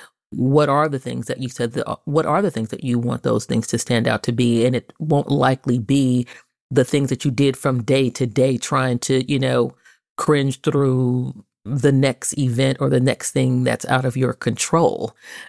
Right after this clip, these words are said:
as opposed to setting something there and at least trying to get through it,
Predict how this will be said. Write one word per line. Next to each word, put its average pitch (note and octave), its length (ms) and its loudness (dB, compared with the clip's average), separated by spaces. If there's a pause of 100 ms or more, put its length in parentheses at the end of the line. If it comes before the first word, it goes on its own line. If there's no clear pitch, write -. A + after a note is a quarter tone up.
(160)
as C3 200 0
opposed B2+ 440 -2
to A#2+ 120 0
setting B2+ 380 0
something B2 520 0
there B2+ 400 2
and B2 480 0 (760)
at D3 100 6
least D3 320 2
trying C#3 460 0
to - 140 -4
get A#2 260 -2
through A#2+ 320 -2
it, - 180 -8